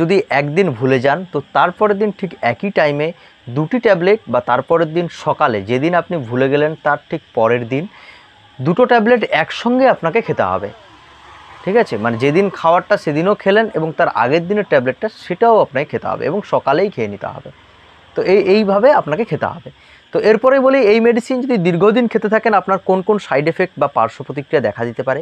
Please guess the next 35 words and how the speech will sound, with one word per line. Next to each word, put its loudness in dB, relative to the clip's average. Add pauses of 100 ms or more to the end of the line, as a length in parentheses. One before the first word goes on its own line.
প্রথম -2
যে 2
সাইড 0
এফেক্টটি -2
দেখা -2
দিতে -2
পারে 2 (400)
সেটি 0
হলো 4 (640)
ইররেগুলার 4 (120)
ভ্যাজাইনাল 2 (120)
ব্লিডিং, -2 (300)
অর্থাৎ -2 (120)
হঠাৎ 0
করে -2
আপনি -8
দেখছেন -6 (100)
ভ্যাজাইনা 0
থেকে -6 (140)
ব্লিডিং -6 (120)
শুরু -10
হয়ে -8
গেছে, -14 (360)
বা -2 (120)
তীব্র 0 (160)
মাথার 0 (100)
যন্ত্রণা -2
বা 2
হেডেক -2 (100)
থাকতে -12
পারে, -2 (460)
বা -2 (100)
বমি -2
বমি -2 (100)
ভাব -2